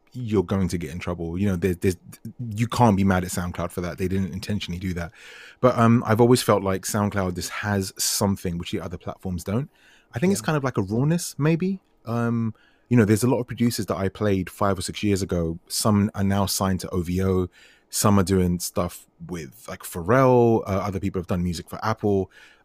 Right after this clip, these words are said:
Speaker 1: Um, and they've all started on SoundCloud. And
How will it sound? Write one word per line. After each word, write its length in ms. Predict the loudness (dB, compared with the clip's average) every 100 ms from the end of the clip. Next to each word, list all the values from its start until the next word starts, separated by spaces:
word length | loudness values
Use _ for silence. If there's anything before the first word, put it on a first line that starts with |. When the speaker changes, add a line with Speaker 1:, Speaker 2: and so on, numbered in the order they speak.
| -2
Speaker 1:
Um, 240 | 0 -2 -2
and 180 | 0 2
they've 160 | 2 0
all 140 | -2
started 260 | -2 -2 -2
on 80 | -2
SoundCloud. 420 | -4 -4 -6 -10 _ _ _ 0
And 300 | 2 2